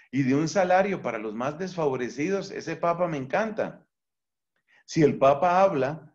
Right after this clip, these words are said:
del ataque del demonio y de la realidad del demonio, "Ay, qué papa tan medieval". Así funcionan los medios de comunicación, pero es una lección que nadie tenía clara,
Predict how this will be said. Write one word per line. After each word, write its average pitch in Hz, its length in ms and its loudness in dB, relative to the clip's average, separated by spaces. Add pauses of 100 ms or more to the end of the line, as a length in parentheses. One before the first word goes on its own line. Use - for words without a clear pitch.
(100)
del 135 220 4
ataque 151 500 2
del 185 180 2
demonio 156 440 0
y - 20 0
de 117 120 -4
la 110 120 0
realidad 110 500 0
del 180 160 -6
demonio, 175 540 -4
"Ay, 190 440 2
qué 147 120 -6
papa 143 340 -2
tan 135 160 -6
medieval". 110 720 -4 (1600)
Así 233 720 0
funcionan 143 580 0
los 135 160 -4
medios 120 320 -4
de 139 100 -4
comunicación, 131 720 -4 (360)
pero 156 140 2
es 160 80 0
una 262 180 2
lección 185 420 -2
que 202 120 2
nadie 202 300 0
tenía 165 360 -4
clara, 170 440 -2